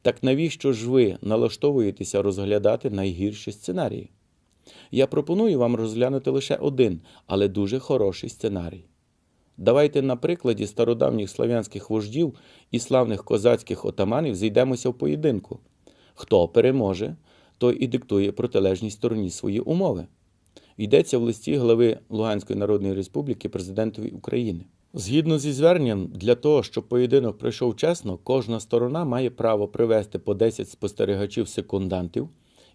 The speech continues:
і по десять представників засобів масової інформації.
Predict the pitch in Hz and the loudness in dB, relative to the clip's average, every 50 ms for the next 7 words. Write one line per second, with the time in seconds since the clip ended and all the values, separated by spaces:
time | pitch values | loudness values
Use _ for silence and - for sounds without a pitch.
0 | _ - 123 - - 117 101 107 107 117 - - - - _ - 131 123 - - | _ -2 -2 0 0 0 2 2 2 2 0 -4 -10 -8 _ -6 -6 -6 -8 -2
1 | - 110 101 104 101 98 101 135 139 131 110 92 110 117 117 - - 107 107 107 | -2 0 0 0 -2 -2 -2 -4 -4 -2 0 0 0 0 0 -4 -10 -12 -8 -6
2 | 113 110 110 110 107 107 104 - - 107 110 113 117 - 123 120 117 - 151 165 | -4 -4 -4 -4 -4 -6 -6 -6 -4 -4 -2 -2 -2 -4 -4 -6 -4 -4 -4 -4
3 | 170 156 113 - - - 101 92 80 | -2 -4 -4 -6 -8 -12 -12 -12 -12